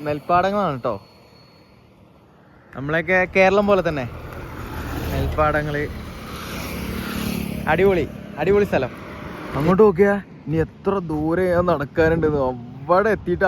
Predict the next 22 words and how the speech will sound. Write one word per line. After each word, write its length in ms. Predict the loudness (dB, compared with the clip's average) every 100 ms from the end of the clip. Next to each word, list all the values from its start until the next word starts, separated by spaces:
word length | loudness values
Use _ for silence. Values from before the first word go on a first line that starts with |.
| 2
അവിടുന്ന് 340 | 2 -2 -2 0
പിന്നെ 300 | 2 4 6 6
ഒരു 100 | 6 4
പത്തിരുന്നൂറ്, 680 | 4 4 4 2 2 2 4 4
ഇരുന്നൂറ്റമ്പത് 540 | 2 0 0 0 0 -2
മീറ്ററോളം 400 | -2 -2 2 4 4
അങ്ങോട്ട് 320 | 2 0 0 0
ഫ്രണ്ടിലേക്ക് 420 | 0 0 0 -2 -2
പോകാനുണ്ട്. 360 | -2 -2 -4 -10 -14 -20 -20 -12 -2
ആ 60 | 4
ഡാമൊക്കെ 500 | 6 8 6 4 0 0
കാണുന്നുണ്ടോ, 440 | 0 0 -2 -6 -8 -14 -20 -20 -10
ആ 60 | -6 -6
റിസർവോയർ 520 | -6 -8 -6 -4 -4 -4
കാണുന്നുണ്ടോ, 440 | -6 -6 -8 -10 -12 -16 -20 -20 -20 -20 -20 -18 -6 -2
അതാണ് 280 | 0 -2 -4 -2
സംഭവം. 420 | -2 -2 -6 -6 -6
എത്ര 220 | -6 0 0 0 -2
ദൂരാന്നറിയോ, 840 | -4 -2 0 4 6 6 4 2 -2 -8 -16 -16 -16 -16 -18 -20 -20 -20 -20 -12 0
പറഞ്ഞിട്ട് 420 | 2 2 0 2 6
കാര്യമില്ല. 280 | 6 6 2
ഇനിയിപ്പോ 240 | 0 4